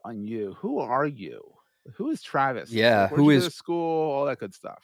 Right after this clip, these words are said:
Speaker 2: who, who is Travis? So Travis Brown is a guy who grew up in Saint Louis, kind of a weird childhood, just a,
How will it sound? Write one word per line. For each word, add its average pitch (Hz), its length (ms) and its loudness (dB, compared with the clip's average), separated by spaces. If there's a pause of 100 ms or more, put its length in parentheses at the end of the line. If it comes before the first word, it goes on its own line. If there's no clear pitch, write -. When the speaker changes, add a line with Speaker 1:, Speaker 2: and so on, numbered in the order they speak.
Speaker 2:
who, 165 220 4
who 156 180 4
is 135 120 2
Travis? 98 360 0
So 151 400 6 (400)
Travis 208 500 2
Brown 123 680 4
is 113 560 0
a 104 560 4
guy 113 460 4
who 110 160 -2
grew 117 340 2
up 113 260 2 (140)
in 104 80 -12
Saint 151 240 2
Louis, 139 560 4 (500)
kind 185 180 0
of 165 100 0
a 139 100 4
weird 135 680 2 (280)
childhood, 127 720 2
just 113 300 -8
a, 80 300 -8